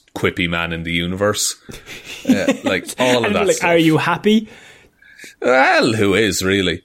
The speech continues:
Speaker 2: Who
Speaker 1: Uh,
Speaker 2: is? That's a big question. Who made who is?
Speaker 1: And, like, the soundtrack I really like as well. Like, there's
Speaker 2: Yeah.
Speaker 1: a whole bunch of stuff I like in this. But I feel like it, this movie thinks I'm an idiot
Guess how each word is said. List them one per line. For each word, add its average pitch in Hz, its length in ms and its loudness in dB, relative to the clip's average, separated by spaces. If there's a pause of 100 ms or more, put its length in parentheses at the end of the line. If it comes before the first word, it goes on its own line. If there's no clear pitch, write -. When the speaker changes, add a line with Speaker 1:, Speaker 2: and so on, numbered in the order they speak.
Speaker 2:
Who - 140 -4
Speaker 1:
Uh, 92 320 2
Speaker 2:
is? 160 160 -2
That's 254 240 2
a 359 40 -2
big 370 200 0
question. 254 640 0
Who 185 160 4
made 262 220 4
who 294 240 6
is? 156 520 2 (180)
Speaker 1:
And, 143 140 0
like, 120 180 -2
the 113 80 -2
soundtrack 196 640 -2 (160)
I - 80 -2
really 90 300 2
like 80 260 -2
as 85 140 -6
well. 87 320 0 (340)
Like, 151 160 0
there's 226 120 2
Speaker 2:
Yeah. 240 60 4
Speaker 1:
a 247 40 4
whole 277 120 4
bunch 269 300 4
of - 80 2
stuff - 260 -2
I 65 80 -2
like 65 280 -6
in 67 120 -10
this. - 360 -6 (440)
But 156 240 4
I 143 100 2
feel 202 280 0
like 143 220 2
it, 135 240 -2 (100)
this 147 240 0
movie 117 260 2
thinks 98 300 -4
I'm 101 120 2
an 113 60 0
idiot 110 340 0